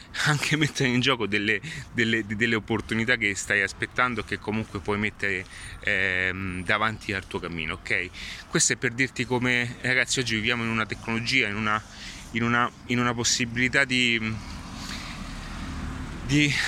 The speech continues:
eh, di alternative, no? Anche di lavoro, professionali, ma anche di, di forme di miglioramento che non hanno precedenti, ok? L'ignoranza non, diciamo, eh, o-, oggi non,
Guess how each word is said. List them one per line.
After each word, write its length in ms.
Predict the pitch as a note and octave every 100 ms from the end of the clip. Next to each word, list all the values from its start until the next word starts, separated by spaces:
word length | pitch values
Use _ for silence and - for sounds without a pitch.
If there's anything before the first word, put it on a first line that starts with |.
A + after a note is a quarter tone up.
| - - - -
eh, 680 | A#2+ A#2 A#2 A2 G#2+ G#2+ G2+
di 140 | A2+
alternative, 720 | A#2+ - C3+ B2 B2 D3 G#2 G2+
no? 180 | A#2
Anche 300 | A#2+ A#2+ -
di 100 | A2+
lavoro, 400 | A2+ A2+ C#3 A#2+
professionali, 720 | G#2+ - F#2+ - A#2+ B2+ B2 G#2+
ma 100 | C#3+
anche 200 | D#3 C#3
di, 300 | C#3 C3 B2
di 100 | C3
forme 300 | E3 C#3 B2+
di 100 | A#2+
miglioramento 560 | B2 B2 C#3 D#3 -
che 80 | F#2+
non 180 | G#2 G#2+
hanno 420 | G#2 G#2 G#2+ G2 - - - -
precedenti, 600 | A2 A2 F#2+ D#2 - G2
ok? 340 | - A#2 G2+ G2 - - - -
L'ignoranza 840 | C3 C3+ C#3+ D#3+ D#3+ - C#3 C3
non, 420 | - B2 B2 B2 -
diciamo, 580 | A#2+ A#2 C#3+ C3 A#2 A2+ -
eh, 100 | -
o-, 240 | A#2+ B2 C3+
oggi 540 | D#3 C3+ C3 E3+ E3+ - - - - - -
non, 340 | A2+ B2+ B2